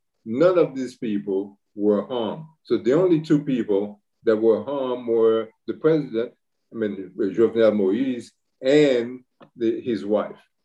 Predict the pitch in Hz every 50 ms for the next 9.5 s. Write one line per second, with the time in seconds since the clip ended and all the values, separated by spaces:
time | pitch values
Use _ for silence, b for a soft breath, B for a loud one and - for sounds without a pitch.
0 | _ - - 139 127 117 120 151 170 175 - - - _ _ _ - 165 156 156
1 | 180 196 190 - - - 156 151 143 143 147 147 135 127 123 127 120 113 104 131
2 | 123 117 127 120 - - 117 107 101 113 104 101 98 - - - 143 123 98 -
3 | - - - - _ _ _ _ _ _ _ _ - 127 117 113 110 110 107 104
4 | 104 - 120 120 - - 165 156 165 156 143 139 135 135 139 135 - 127 117 123
5 | 123 120 120 123 123 120 117 117 123 135 147 156 143 131 123 123 123 - _ _
6 | _ _ _ _ - 120 113 113 123 - - 131 123 117 120 117 110 123 123 120
7 | 117 120 127 117 107 101 101 104 - 113 110 110 110 135 143 165 160 143 147 135
8 | - 120 123 117 110 120 120 117 117 113 113 135 156 - 185 165 135 110 101 104
9 | 110 104 - - 160 175 156 131 123 117